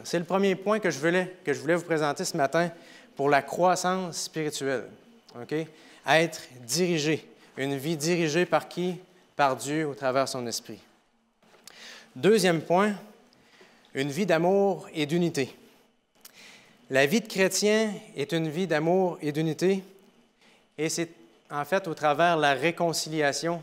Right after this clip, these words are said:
qu'elle va s'exprimer. La réconciliation avec Dieu, d'une part, et la réconciliation avec les autres,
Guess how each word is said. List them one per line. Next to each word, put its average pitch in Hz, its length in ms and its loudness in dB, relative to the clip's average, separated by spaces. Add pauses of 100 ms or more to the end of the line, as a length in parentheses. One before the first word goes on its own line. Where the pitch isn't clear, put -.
(160)
qu'elle 127 140 -8
va 127 120 -6
s'exprimer. 131 560 -6 (920)
La 127 180 4
réconciliation 170 1080 2
avec 160 380 2
Dieu, 160 640 0
d'une 151 200 -4
part, 175 500 -2 (580)
et 143 100 -2
la 147 140 4
réconciliation 156 840 0
avec 156 260 0
les 143 240 -2
autres, 160 400 -2